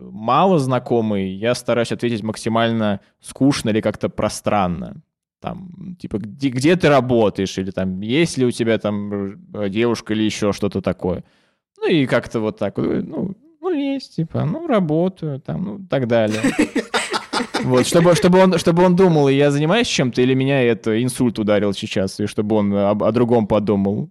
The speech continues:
Speaker 2: Давайте подведем какой-то итог. Что же делать, когда задают какой-то неуместный вопрос? Артем, помоги мне.
Speaker 1: А, хорошо, я переведу на общедоступный, но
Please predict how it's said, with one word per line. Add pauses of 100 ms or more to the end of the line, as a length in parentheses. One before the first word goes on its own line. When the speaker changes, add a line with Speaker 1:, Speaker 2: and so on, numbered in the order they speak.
Speaker 2:
Давайте
подведем
какой-то
итог.
Что
же
делать,
когда
задают
какой-то
неуместный
вопрос? (220)
Артем,
помоги
мне. (200)
Speaker 1:
А,
хорошо,
я
переведу
на
общедоступный,
но